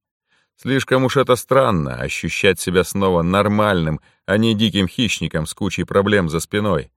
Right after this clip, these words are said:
и, главное, привязанным навечно в молодых мирах". "И долго ты жил в молодых мирах?"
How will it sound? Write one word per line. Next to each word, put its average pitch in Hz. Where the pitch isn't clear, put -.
и, 101
главное, 110
привязанным 120
навечно 117
в 76
молодых 95
мирах". 98
"И 92
долго 123
ты 131
жил 127
в 113
молодых 131
мирах?" 123